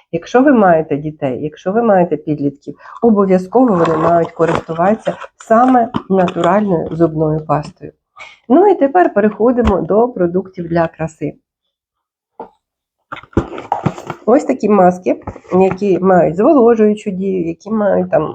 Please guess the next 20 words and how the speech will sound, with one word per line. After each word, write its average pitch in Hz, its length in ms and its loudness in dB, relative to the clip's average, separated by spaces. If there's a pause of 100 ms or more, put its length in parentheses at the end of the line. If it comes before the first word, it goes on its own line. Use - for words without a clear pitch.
(120)
укріплюючу 202 720 -2
дію. 180 360 0 (360)
Я 277 220 4
їх 311 180 0
використовую 190 880 0
поряд 214 400 2 (100)
в 185 140 -4
наборі 202 520 2 (100)
із 220 260 -4 (260)
колагеном, 175 600 2 (560)
із - 80 2
промарін 190 500 -2
колагеном. 160 560 -6 (680)
Е, 175 180 2 (320)
колаген 233 440 4
я 175 100 4
п'ю 160 340 -2
на 196 200 0
постійній 285 600 0
основі. 233 480 0